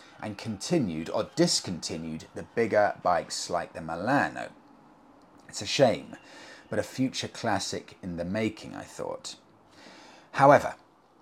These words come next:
when I contacted my local Morini dealer, they said that they, there was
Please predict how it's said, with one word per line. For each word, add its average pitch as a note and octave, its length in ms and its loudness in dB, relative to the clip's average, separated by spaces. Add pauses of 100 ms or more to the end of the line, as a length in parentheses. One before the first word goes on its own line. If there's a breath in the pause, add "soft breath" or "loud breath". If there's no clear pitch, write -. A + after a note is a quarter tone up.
(120)
when C#3+ 120 8
I E3 80 8
contacted C3 680 4
my F#2+ 120 0
local G2 560 0
Morini E2 600 -8
dealer, E2+ 460 -2 (100)
they G#2+ 160 4
said G#2+ 300 0
that F#2+ 180 -4
they, G2 160 -2
there G2 340 -2
was F#2+ 440 0